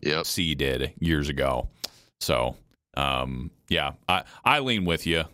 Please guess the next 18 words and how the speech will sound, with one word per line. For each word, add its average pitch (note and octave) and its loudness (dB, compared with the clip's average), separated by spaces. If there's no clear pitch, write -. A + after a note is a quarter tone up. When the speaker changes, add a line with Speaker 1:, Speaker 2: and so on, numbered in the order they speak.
Speaker 1:
I E2+ 2
gotta D#2+ 0
go D#2 2
with C#2 -4
Georgia. D2 0
Uh, C#2 2
just - -2
talent, D#2+ -2
so - 2
talented D2+ -2
both D2+ 2
sides D2 0
of C#2 -8
the - -12
ball. D2+ 4
Um, C#2 0
their E2 2
defense F2 0